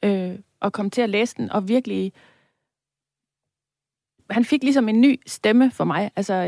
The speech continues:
jeg, jeg fik et andet indblik i, h-, hvem han var, øh, og jeg blev meget optaget af at, at,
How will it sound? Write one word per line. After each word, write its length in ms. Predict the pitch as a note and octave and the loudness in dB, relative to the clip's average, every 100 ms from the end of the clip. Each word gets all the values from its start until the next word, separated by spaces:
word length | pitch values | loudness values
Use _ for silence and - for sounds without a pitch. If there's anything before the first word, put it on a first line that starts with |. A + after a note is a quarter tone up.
| F#3+ | -4
jeg, 120 | - G3+ _ - | -6 -8 _ -6
jeg 100 | G#3 | -2
fik 180 | B3+ | -2
et 100 | A#3+ | -2
andet 240 | - A3+ B3+ | 0 2 4
indblik 340 | A#3 B3 A3+ | 4 2 0
i, 180 | A3+ G#3+ - | 0 -4 -6
h-, 280 | E2+ - F#3 | -12 -10 0
hvem 180 | A3+ G3 | 2 2
han 200 | F#3+ F3 | -2 0
var, 180 | G3+ - _ _ _ _ G3+ | -2 -4 _ _ _ _ 0
øh, 220 | G3 F#3 | 0 2
og 80 | - | 4
jeg 100 | G3+ | 4
blev 140 | F#3+ | 2
meget 240 | F3+ F3+ G#3+ | 0 0 0
optaget 540 | A3 - G#3 - G3 - _ - | -2 -2 -6 -6 -6 -12 _ -4
af 160 | G3+ - | -2 -2
at, 200 | F#3 - _ - | -4 -6 _ -6
at, 120 | F#3+ | -4